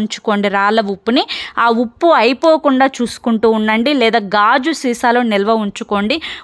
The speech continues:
ఉదయం నిద్ర లేచిన వెంటనే మీరు వంటగదిలోకి వెళ్ళిపోయి ఆ ఉప్పుని చేత్తో తాకకపోయినా పర్వాలా, ఆ యొక్క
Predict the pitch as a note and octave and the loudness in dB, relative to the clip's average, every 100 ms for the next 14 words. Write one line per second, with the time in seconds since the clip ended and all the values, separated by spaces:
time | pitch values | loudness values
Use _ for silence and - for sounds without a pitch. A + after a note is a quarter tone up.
0 | A#3 A#3+ D4+ E4 C#4 G3+ C#4 C#4 B3 B3 | -2 0 0 2 2 2 2 4 2 0
1 | A#3+ G#3+ A3 B3+ - C4 D4 C#4+ A#3+ A3 | -2 0 0 -2 0 0 2 4 4 4
2 | G#3+ A3 C4+ B3+ A#3 A3 A3+ G#3+ G3+ G#3+ | 2 0 2 2 2 0 0 -2 0 0
3 | A3 B3 F#4 - - - A#3+ B3 A#3+ - | 0 0 -2 -8 -8 -2 2 2 0 -2
4 | F#4 D#4+ D4 C#4+ D#4+ C#4+ B3 B3 B3+ C#4+ | 0 2 2 2 0 0 0 -2 -2 -2
5 | C#4 C4 C#4 C4 A3+ A3 G#3+ G#3+ G#3+ A3 | 0 2 2 2 2 2 2 2 2 0
6 | - | 0